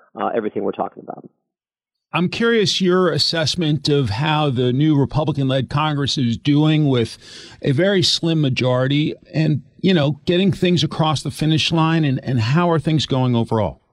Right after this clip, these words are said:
Speaker 1: I think, uh, Speaker McCarthy is doing a good job. You know, we said we would pass legislation that would get American energy back to where it needs to be. We've passed that in the House. Senate won't take it up, unfortunately, but we passed it. We said we'd pass legislation to get rid of these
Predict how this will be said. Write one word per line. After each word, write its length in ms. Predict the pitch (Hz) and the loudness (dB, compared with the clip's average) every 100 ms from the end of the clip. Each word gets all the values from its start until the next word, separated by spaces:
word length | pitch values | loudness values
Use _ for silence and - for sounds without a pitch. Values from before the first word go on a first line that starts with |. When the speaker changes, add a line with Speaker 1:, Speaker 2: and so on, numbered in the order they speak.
| _ 113 | _ -2
Speaker 1:
I 60 | |
think, 240 | 123 135 - _ - | 0 -2 -6 _ -4
uh, 120 | 113 | -4
Speaker 160 | - 131 | -2 -2
McCarthy 380 | 127 123 127 117 | 0 -2 -4 -2
is 40 | |
doing 160 | 107 117 | 0 0
a 40 | |
good 160 | 104 123 | 0 -2
job. 260 | 95 92 - _ _ _ _ | -4 -4 -12 _ _ _ _
You 160 | 120 110 | -4 0
know, 120 | 110 | 0
we 180 | 107 - | 0 0
said 180 | 127 117 | 0 -2
we 140 | 117 | -2
would 240 | 104 110 - - | 0 -2 -2 -12
pass 200 | - 120 - | -4 -4 -2
legislation 760 | 120 104 - 117 - 113 110 | -6 -6 -2 -2 -2 -6 -6
that 280 | - 107 104 - - | -2 -2 -2 -6 -4
would 220 | 110 98 - | -4 -2 -2
get 160 | 127 | 0
American 420 | 120 123 117 110 - _ - | 0 -2 -2 -8 -10 _ -2
energy 320 | 135 113 120 | -2 -2 -2
back 200 | 117 113 | -2 -4
to 60 | |
where 120 | 127 113 | -4 -2
it 40 | |
needs 200 | 127 123 | -2 -4
to 100 | 131 | -2
be. 240 | 127 139 - _ - | 0 0 -4 _ -4
We've 160 | 110 | -4
passed 260 | - 113 - | -2 -6 -4
that 140 | 113 | -4
in 60 | 110 | -4
the 60 | |
House. 260 | 104 117 139 - | -4 -4 -4 -8
Senate 160 | 120 113 | -6 -2
won't 180 | 117 - | -4 -2
take 160 | 113 | -4
it 80 | 113 | 0
up, 120 | 113 | 0
unfortunately, 420 | 117 - 110 - | -2 -2 -4 -2
but 80 | 107 | -2
we 100 | 117 | -2
passed 260 | - 110 110 | 0 -2 0
it. 80 | 117 | -2
We 100 | 113 | 0
said 160 | 123 | -2
we'd 160 | 117 113 | -2 -6
pass 160 | 120 117 | -4 -4
legislation 400 | 120 110 120 120 | -4 -4 -4 -4
to 80 | - | -4
get 180 | 120 123 | -4 -2
rid 80 | 120 | -2
of 60 | |
these 160 | 113 | -2